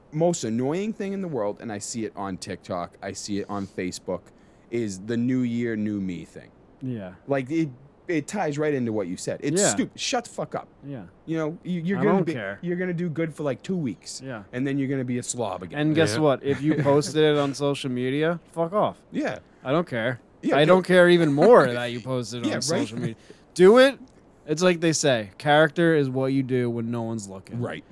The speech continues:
Speaker 2: And if you have to post it on
Speaker 1: Nice one.
Speaker 2: social
Speaker 1: That's a good
Speaker 2: media,
Speaker 1: one.
Speaker 2: you're not doing it for the right reasons.
Speaker 1: No, you're doing it for people to say, "Oh, great job."
Speaker 2: Yeah, you're doing great,
Speaker 1: Yeah,
Speaker 2: buddy.
Speaker 1: thumbs up.
Speaker 2: Congratulations.
Speaker 1: Yo, fuck yourself,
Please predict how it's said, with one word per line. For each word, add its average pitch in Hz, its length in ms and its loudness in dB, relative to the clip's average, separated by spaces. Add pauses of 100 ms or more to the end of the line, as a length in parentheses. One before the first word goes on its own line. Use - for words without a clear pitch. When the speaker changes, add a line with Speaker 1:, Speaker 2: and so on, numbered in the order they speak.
(340)
Speaker 2:
And 139 120 0
if 147 100 2
you 180 120 6
have 220 80 6
to 214 100 -2
post 185 340 2
it 175 60 4
on 160 80 4
Speaker 1:
Nice - 100 -4
one. 165 160 4
Speaker 2:
social 165 140 0
Speaker 1:
That's 143 100 2
a - 20 4
good 143 120 4
Speaker 2:
media, 165 160 4
Speaker 1:
one. 185 80 -4 (320)
Speaker 2:
you're 147 160 4
not 180 220 4
doing 151 260 6
it 113 100 -2
for 120 140 -8
the 117 80 -2
right 107 260 -6
reasons. 98 280 -14
Speaker 1:
No, 156 100 -2
you're 143 140 0
doing 160 260 -2
it 135 80 -10
for 151 80 -10
people 143 240 -8
to 135 60 -8
say, 139 200 -4
"Oh, 196 140 -6
great 156 300 -6
job." 160 400 -4
Speaker 2:
Yeah, 175 240 0
you're 151 140 2
doing 180 320 4
great, 147 360 2
Speaker 1:
Yeah, 156 120 2
Speaker 2:
buddy. 127 220 2
Speaker 1:
thumbs 156 380 -4
up. 127 120 -2
Speaker 2:
Congratulations. 147 1000 0
Speaker 1:
Yo, 110 80 -2
fuck 117 400 -8
yourself, - 460 -14